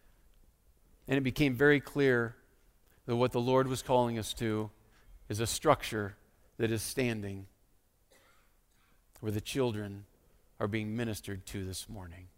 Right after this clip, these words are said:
And we've continued to pray along the way that we would know God's mind as we've gone forward. We've continued to pray and ask that the future that we experience would be his future for us and not just our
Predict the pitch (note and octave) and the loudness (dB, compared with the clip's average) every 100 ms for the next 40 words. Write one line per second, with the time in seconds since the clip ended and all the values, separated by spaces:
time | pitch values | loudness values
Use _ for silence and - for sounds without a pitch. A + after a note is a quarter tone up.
0 | _ _ _ _ _ _ _ _ _ _ | _ _ _ _ _ _ _ _ _ _
1 | _ _ _ _ _ _ _ - - - | _ _ _ _ _ _ _ -20 -10 2
2 | C#3 C3+ D3+ C3 E3+ D#3+ C3+ - C#3+ C#3 | 4 6 4 4 4 4 2 8 10 10
3 | C3+ C3+ C3 A#2 A#2+ A#2 A2+ A#2 B2+ A#2 | 10 6 4 6 8 8 6 2 0 0
4 | A#2 A#2+ A#2+ A#2 A2+ A2+ A2 A2+ A#2 A#2 | 0 2 2 6 8 6 4 4 4 2
5 | A2+ A2+ A2 A2+ A2+ - A2 A2 A2 A#2 | -2 -4 0 0 0 -2 0 0 0 -6
6 | A2 - _ _ _ _ _ _ - - | -8 -12 _ _ _ _ _ _ -20 -8
7 | C3 D3+ C3+ E3 D3+ C3+ B2 - C3 C3 | -4 0 2 4 4 2 0 8 10 12
8 | B2+ A#2+ - C3 C3 - A#2+ A2+ C#3+ C3+ | 8 4 6 6 6 2 -8 -4 0 0
9 | - C3 A#2 B2 A#2+ B2+ C3 A#2 - - | 0 -2 2 2 2 0 2 2 0 -8
10 | - C#3 C#3 B2+ A#2+ - A#2+ B2+ A#2 D#3+ | -2 2 2 0 -4 -6 -4 -4 -2 2
11 | E3+ - - B2+ - B2 - A#2+ A2+ A2 | 2 0 -2 -4 -2 -6 -2 2 6 4
12 | A2 - - - _ _ _ _ _ _ | 2 -4 -12 -16 _ _ _ _ _ _
13 | _ _ - A#2+ B2 A#2+ - B2 A2+ - | _ _ -6 0 4 4 4 -2 -2 4
14 | A#2+ A#2+ A#2+ A2+ | 6 8 6 4